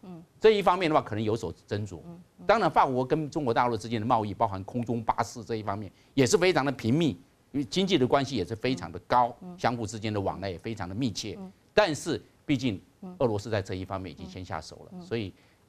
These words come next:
Speaker 2: 这个在外交上面，这普丁他有这个战略的着眼点、着眼点、
Speaker 1: 嗯。
Speaker 2: 着眼的重心。
Speaker 1: 嗯，是，同一个问题，请教尚志哥。呃，习近平坐在中间，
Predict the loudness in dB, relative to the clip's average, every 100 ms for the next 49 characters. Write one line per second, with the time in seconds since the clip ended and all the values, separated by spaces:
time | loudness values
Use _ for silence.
0 | _ -4 -2 -4 -2 2 2 4 4 2
1 | 0 -4 -4 -8 -16 _ _ -4 -4 -4
2 | -12 -8 -6 -4 -4 -4 -6 -10 -2 -2
3 | 0 -6 -6 -10 -14 -20 _ -6 -4 -6
4 | -8 -14 -10 -6 -4 -6 -8 -12 -4 -2
5 | -2 -4 -6 -6 -10 -12 -14 -16 _ -20
6 | -8 -8 -2 -2 0 0 0 0 -2 0
7 | 2 2 0 0 2 2 0 -4 -4 2
8 | 4 2 -2 -8 -8 -2 2 2 2 -2
9 | 0 4 4 2 2 2 2